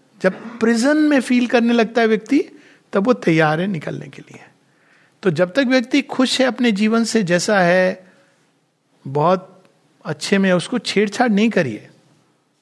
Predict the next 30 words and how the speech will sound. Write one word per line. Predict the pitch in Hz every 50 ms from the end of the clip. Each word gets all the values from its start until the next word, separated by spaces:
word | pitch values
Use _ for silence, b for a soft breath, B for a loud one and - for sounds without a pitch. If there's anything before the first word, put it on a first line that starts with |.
| _ _ _ _ _ _ -
वो | 165 170 190 202 208 202 - - - _ _ _ - - _ _ _ _ -
तस्वीर | 190 170 160 - 214 226 226
लगा | 214 202 185 190
के | 190 196
बड़ा | 190 175 185 196 190
खुश | 190 - 185 190 185 - 202
हो | 185
रहा | 185 185 175
है, | 175 175 170
यही | 160 156 180 208 190
सुना | - - 185 175 175 180
के | 165 190 180
कि | 160 - 175
हमारा | 160 156 160 165 165 165
बच्चा | 156 151 156 151 - - 175 165 156 151
विदेश | 147 147 147 147 143 139 156 151 143 156 165 156 - -
में | 160 156 151 156 b b b b b b b b b b b b _ _ _ _ _ _ _ _
पढ़ता | - 147 147 143 - 165 156 139
है, | 139 143 139 143 143 139 - - _ -
बहुत | 127 123 117 160 170 -
लायक | 151 143 139 139 151 151 147 -
है, | 196 185
उसको | 156 - - 226
खुश | - - 240 214 - -
रहने | 220 196 - -
दीजिए, | 117 - - - _
उसके | - - - - 156 - B B B B B B
सुंदर | - - - - 208 190 185 202 196
सपने | - - - 202 151 - 160 -
को। | - - - - - - -